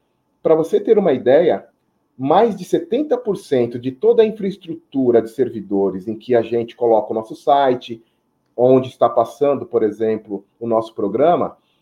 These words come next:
eles estão, é, em, é, sob domínio de empresas americanas, né? Então, imaginar que setenta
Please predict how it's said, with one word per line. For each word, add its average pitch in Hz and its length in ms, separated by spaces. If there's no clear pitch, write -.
eles 131 240
estão, 160 640
é, 135 480
em, 143 380
é, 127 100
sob 156 320
domínio 151 340
de 160 80
empresas 147 480
americanas, 127 720
né? 95 100
Então, 123 320
imaginar 123 440
que - 100
setenta 165 720